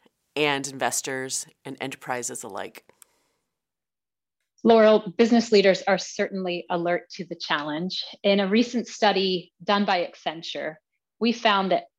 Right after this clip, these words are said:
Speaker 2: more than seventy percent of executives that we surveyed said that becoming a truly sustainable and responsible business was a top priority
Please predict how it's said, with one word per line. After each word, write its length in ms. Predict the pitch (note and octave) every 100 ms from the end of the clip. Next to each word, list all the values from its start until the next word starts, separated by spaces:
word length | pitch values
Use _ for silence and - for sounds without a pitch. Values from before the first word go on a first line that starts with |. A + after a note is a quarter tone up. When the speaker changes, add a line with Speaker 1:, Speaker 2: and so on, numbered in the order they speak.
| _ -
Speaker 2:
more 240 | F#3+ G3
than 200 | F#3+ F#3
seventy 440 | - A3 G#3 G#3
percent 340 | G#3+ G3 G3+ F#3
of 80 | F#3
executives 580 | F3+ F#3+ - F3+ F3+ -
that 100 | F3
we 80 | F3+
surveyed 580 | - F#3 E3 D3 F3 -
said 280 | G3 F3 E3+
that 140 | -
becoming 500 | F3 - G3 F#3+ F3+
a 220 | E3 E3+
truly 500 | E3+ - G#3 G#3+ G#3+
sustainable 840 | G#3+ - - F#3+ F3+ F3 F3 E3+ E3+
and 120 | E3+
responsible 600 | E3+ E3+ F3+ E3+ F3 E3+
business 420 | E3+ E3+ E3 D#3
was 140 | - E3
a 140 | E3
top 320 | - - F3+ -
priority 480 | F3 E3 E3 E3